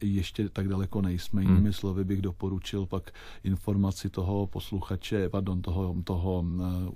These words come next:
Speaker 1: mm, účastníka rozhovoru, že tady je kamera instalována, jestli s tím souhlasí.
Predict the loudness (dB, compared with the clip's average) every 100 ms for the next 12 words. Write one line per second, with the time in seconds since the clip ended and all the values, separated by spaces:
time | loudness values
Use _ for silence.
0 | -10 -6 -4 -4 -6 -6 -8 -4 -2 0
1 | 0 0 2 2 2 2 4 2 2 -4
2 | -16 -4 0 2 4 4 4 2 2 2
3 | 2 0 -2 0 2 2 2 2 0 -4
4 | -4 -4 -4 -6 -6 -6 -10